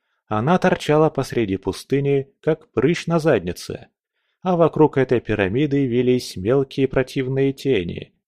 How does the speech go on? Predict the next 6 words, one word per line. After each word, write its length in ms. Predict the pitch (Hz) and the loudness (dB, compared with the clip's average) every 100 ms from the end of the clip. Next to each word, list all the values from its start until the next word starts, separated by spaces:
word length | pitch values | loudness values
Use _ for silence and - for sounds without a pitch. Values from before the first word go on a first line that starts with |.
| - | -4
как 240 | 147 - | -4 -2
назойливые 720 | 139 135 147 147 147 139 151 | -2 2 4 6 6 4 2
мухи 380 | 151 131 92 - | 2 0 0 -2
вокруг 440 | 98 101 - 110 - | -2 0 0 -2 -2
кучи. 600 | 180 98 - 85 - _ _ _ _ _ _ _ _ _ _ _ _ | -2 -2 -4 -8 -10 _ _ _ _ _ _ _ _ _ _ _ _
«Кроули!» — 920 | 95 95 101 110 107 92 82 - - | -2 2 4 4 2 0 -4 -10 -16